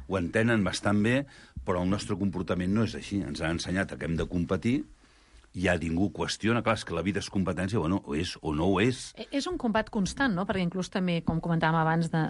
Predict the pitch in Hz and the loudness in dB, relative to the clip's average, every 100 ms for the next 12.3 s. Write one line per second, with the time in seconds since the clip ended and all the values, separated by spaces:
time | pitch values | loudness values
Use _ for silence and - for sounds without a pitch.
0 | 156 160 160 156 - - - 160 165 165 | 0 0 0 -2 0 0 0 0 0 2
1 | 170 185 170 180 180 170 - 196 214 - | 2 4 2 2 0 -2 -2 2 2 2
2 | 220 180 214 180 - 160 151 160 277 - | 0 0 0 -2 0 2 2 2 0 -4
3 | - 185 208 196 196 180 175 180 247 185 | -6 -2 2 2 2 -2 -2 0 0 -2
4 | - 196 262 - 175 226 226 151 302 247 | 0 0 2 2 0 2 2 0 -2 -2
5 | - - - - - 220 - 339 190 - | -6 -16 -18 -4 2 2 2 -2 0 4
6 | 254 - 226 220 196 170 175 - - - | 2 4 2 4 2 0 -6 -12 -14 -16
7 | - - 214 180 190 190 185 190 185 175 | -14 -6 2 2 4 4 4 4 4 4
8 | 262 240 208 202 190 165 170 233 247 - | 4 4 4 4 4 2 2 2 2 2
9 | 214 233 190 - 180 - 208 196 196 180 | 0 2 0 0 -2 2 4 4 2 2
10 | 170 165 151 151 165 170 - - - 202 | 0 -2 -4 -4 -6 -8 -12 -20 0 2
11 | 202 214 196 175 160 147 - - 147 - | 6 4 4 2 0 -4 -4 -6 -6 -4
12 | - 90 92 | 0 2 2